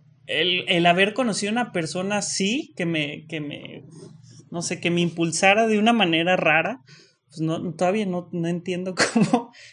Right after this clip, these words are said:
pero fue como un, yo, yo lo, yo lo tomé como un reto personal, como te voy a demostrar que yo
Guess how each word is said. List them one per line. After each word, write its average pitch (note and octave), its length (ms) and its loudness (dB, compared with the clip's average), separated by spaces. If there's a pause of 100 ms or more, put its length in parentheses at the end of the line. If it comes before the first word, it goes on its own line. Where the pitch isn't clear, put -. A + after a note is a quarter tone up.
pero F#3 160 6
fue G3+ 180 2
como A#3 180 4
un, A3 380 2
yo, G3+ 340 4
yo G#3 180 8
lo, A#3+ 340 6
yo G3+ 120 8
lo A#3+ 120 4
tomé G#3 260 2
como G3+ 200 2
un F#3 140 4
reto F#3 340 4
personal, C#3+ 500 -6
como D3+ 300 -4
te E3 140 4
voy F3+ 360 0
a G#3+ 60 2
demostrar E3 720 0 (440)
que D3+ 320 2
yo F3 280 2